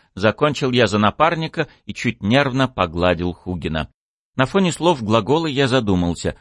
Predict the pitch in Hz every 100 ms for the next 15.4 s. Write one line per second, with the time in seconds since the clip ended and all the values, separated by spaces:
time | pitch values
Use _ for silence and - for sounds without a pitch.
0 | _ - 185 170 127 123 143 104 101 90
1 | 87 90 - 127 104 95 92 90 85 131
2 | 156 147 147 120 107 98 80 90 107 123
3 | 147 175 185 _ - 120 - 101 - 131
4 | - 101 110 - - 98 87 - 71 -
5 | _ _ _ - 160 156 151 151 156 151
6 | - 170 170 - 151 151 156 156 - 214
7 | 196 135 107 _ _ _ - - 139 208
8 | 226 196 143 - - - - 202 214 185
9 | 123 87 - _ _ _ 107 123 117 95
10 | - 78 - 78 80 - _ _ 151 147
11 | 214 - _ _ _ _ _ - 180 254
12 | 226 202 - 147 160 202 208 - - 127
13 | 147 139 120 120 117 - 127 190 - 160
14 | 165 131 87 104 104 104 90 92 - 156
15 | 196 - 196 -